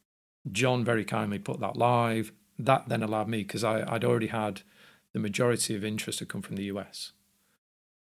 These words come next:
So the U S only ever had the basic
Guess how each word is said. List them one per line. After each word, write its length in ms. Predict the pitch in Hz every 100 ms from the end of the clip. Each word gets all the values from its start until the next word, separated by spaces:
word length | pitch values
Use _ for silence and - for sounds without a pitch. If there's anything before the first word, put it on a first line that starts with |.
| _ _ _ -
So 220 | - 104
the 120 | 107
U 240 | 107 127 127
S 300 | 104 - -
only 260 | 127 123 113
ever 200 | 107 101
had 520 | - 107 95 95 - - _ _ _
the 80 | -
basic 680 | 95 120 101 98 - 98